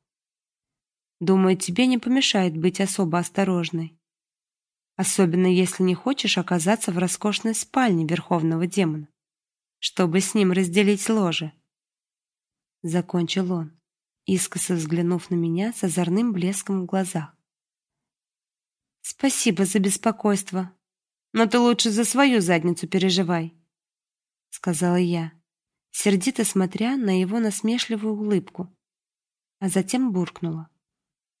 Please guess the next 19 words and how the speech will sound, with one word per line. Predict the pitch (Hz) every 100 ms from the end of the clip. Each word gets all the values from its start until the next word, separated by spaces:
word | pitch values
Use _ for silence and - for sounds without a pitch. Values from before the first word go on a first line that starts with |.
| _
"Пошли". | 196 - - 208 180 160 _ _ _ _ _ _ _ _ _ _ _ _ _ _ _ _ -
"Всегда | - 196 180 170 185
в | 190
твоем | - 208 208
распоряжении, | 208 202 226 214 208 262 320 208
Искра", | 175 - - 170 165 - _ _ _ _ _ _
заявил | - 156 175 165 170 160
он. | 165 160 _ _ _ _ _ _ _ -
"Так, | 196 175 - _ _ _
разделимся. | 190 214 202 202 175 165 - 175 _ _ _ _ _ _
Я | 185 214
иду | 214 220
снимать | 214 233 220 214
защиту, | 190 220 - 339 240 160 - _ _ _ _
а | -
вы | 196 302
занимаетесь | 233 214 202 277 277 175 -
чем | 254
хотите", | 247 294 - 180 - 180